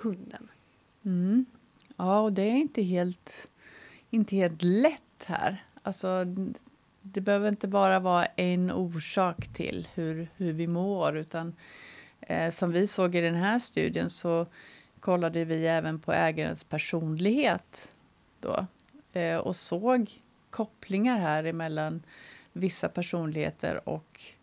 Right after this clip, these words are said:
Speaker 2: om hundens, eh, hårkortisol påverkades eller var kopplat. Så till exempel om en person, eh, i sin personlighet var lite mer ängslig.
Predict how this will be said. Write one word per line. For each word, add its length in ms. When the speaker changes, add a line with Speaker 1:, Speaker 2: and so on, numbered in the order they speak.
Speaker 2:
om 260
hundens, 720
eh, 300
hårkortisol 960
påverkades 880
eller 180
var 300
kopplat. 880
Så 140
till 120
exempel 680
om 260
en 280
person, 560
eh, 260
i 60
sin 180
personlighet 560
var 100
lite 200
mer 120
ängslig. 720